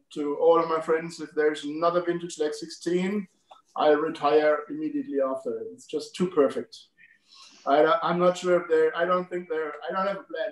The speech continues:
B yet, but I don't think there will be another vintage like sixteen. It's just, like, the acidity, the balance, the, the etheric, you know, flavors, and the, the structure of the wine, and it's, uh, it's the,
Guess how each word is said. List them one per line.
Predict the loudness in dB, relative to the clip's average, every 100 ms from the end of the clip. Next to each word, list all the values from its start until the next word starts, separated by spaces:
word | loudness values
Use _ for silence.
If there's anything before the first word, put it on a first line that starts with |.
| -8
B | -10
yet, | -8 -8 -10
but | -14 -10
I | -8
don't | -10 -12
think | -20 _
there | -10 -8
will | -8
be | -8 -8
another | -10 -12 -12 -12
vintage | -14 -14 -16 -18
like | -18
sixteen. | -20 -20 -16 -14 -14 -18
It's | -20
just, | -20 -18 -18 -12
like, | -10 -10 _ _ _ _
the | -6 -6
acidity, | -4 -4 -4 -4 -4 -4
the | 0 0
balance, | 2 0 -6 -4
the, | -2 -2 -4 -12 -20 _ _ -6
the | -4
etheric, | -2 2 4 4 -2 -8
you | -6
know, | -2 -2 0
flavors, | 2 2 4 2 2 -4
and | -4 -4
the, | -6 -6
the | -8
structure | -4 0 0 0 -4
of | -4
the | -6
wine, | -4 0 0 -2 -6
and | -8
it's, | -8 -10 -6
uh, | -4 -4 -6 _ _ _ -8
it's | -8 -8 -4
the, | -2 -2